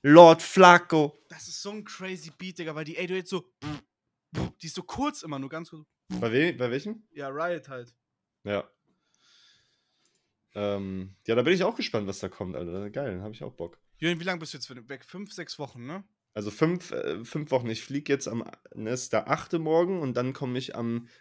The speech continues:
Speaker 1: lande ich am dreizehnten zehnten.
Speaker 2: Ja, lass dir erstmal schön Zeit.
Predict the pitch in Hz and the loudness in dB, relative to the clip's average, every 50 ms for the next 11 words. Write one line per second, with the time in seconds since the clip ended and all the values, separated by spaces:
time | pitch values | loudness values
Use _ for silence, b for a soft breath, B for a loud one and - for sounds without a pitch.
0 | B - 104 120 147 170 160 156 147 143 - - 127 117 104 98 107 107 113 110 | B -2 0 2 2 2 2 0 0 0 -4 -6 -6 -6 -6 -4 -2 -2 -2 -2
1 | - - 113 104 107 - - 98 - - 101 95 92 - - - 87 - _ _ | -4 -8 -8 -8 -8 -10 -12 -12 -10 -10 -8 -8 -10 -10 -14 -18 -20 -20 _ _
2 | _ _ - 117 117 123 127 127 123 120 120 120 117 113 - - 107 98 101 - | _ _ -20 -20 -20 -20 -20 -20 -20 -18 -18 -18 -18 -20 -20 -18 -18 -18 -18 -18
3 | 104 101 101 - - 110 104 107 - 107 101 101 107 110 _ | -18 -18 -16 -16 -16 -18 -18 -18 -20 -16 -14 -14 -14 -14 _